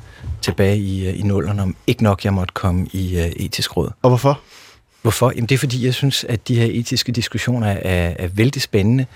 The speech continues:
Speaker 1: og i øvrigt, så, øh, er jeg grundlæggende modstander af Etisk Råd.
Speaker 2: Og hvorfor, hvorfor er du grundlæggende modstander af Etisk Råd?
Speaker 1: Fordi jeg synes ikke, staten skal finansiere den slags, øh, aktiviteter.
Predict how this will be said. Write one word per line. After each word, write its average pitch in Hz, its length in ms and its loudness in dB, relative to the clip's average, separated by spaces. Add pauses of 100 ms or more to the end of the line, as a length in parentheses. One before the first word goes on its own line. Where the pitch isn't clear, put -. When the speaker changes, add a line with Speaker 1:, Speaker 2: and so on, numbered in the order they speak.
(600)
Speaker 1:
og 107 140 2
i 104 40 2
øvrigt, 110 340 2 (140)
så, 104 360 2
øh, 90 240 -4 (340)
er 87 100 -4
jeg 98 100 2
grundlæggende 101 420 2
modstander 87 400 -2
af 85 60 -4
Etisk - 360 -8
Råd. - 100 -4 (400)
Speaker 2:
Og 123 80 4
hvorfor, - 360 0
hvorfor 139 200 2
er 156 40 4
du 131 40 2
grundlæggende 147 480 2
modstander 120 340 2
af 110 40 4
Etisk 117 260 -2
Råd? 123 140 0 (440)
Speaker 1:
Fordi - 760 -2 (140)
jeg 113 140 2
synes - 420 2
ikke, - 200 -2
staten 120 480 0 (200)
skal 98 440 0
finansiere 101 560 -2
den 95 180 -4
slags, - 600 -2
øh, 85 460 0
aktiviteter. 98 760 -4